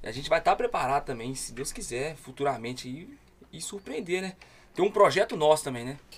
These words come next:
Tem um projeto nosso. Eu falo assim, música nossa, uma, uma pegada nossa mesmo, uma coisa diferente aí no mercado mesmo.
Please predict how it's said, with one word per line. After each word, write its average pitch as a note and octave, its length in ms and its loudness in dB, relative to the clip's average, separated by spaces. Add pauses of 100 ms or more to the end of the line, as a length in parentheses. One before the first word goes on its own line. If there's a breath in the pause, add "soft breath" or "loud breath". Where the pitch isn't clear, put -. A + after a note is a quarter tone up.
(120)
Tem B2+ 100 -6
um C3+ 40 -6
projeto C3+ 400 -4
nosso. D3 220 -4
Eu C3 40 -12
falo D#3 160 4
assim, C3+ 320 -2 (380 loud breath)
música F3 460 0
nossa, G3 680 2 (600 soft breath)
uma, D3+ 180 0 (120)
uma B2 140 2
pegada D3 380 4
nossa D3 400 4
mesmo, C#3+ 280 -4
uma D#3 40 -8
coisa E3 200 -8
diferente E3+ 500 -4
aí D3+ 80 -8
no E3+ 80 -8
mercado F#3 440 0
mesmo. B2 320 -8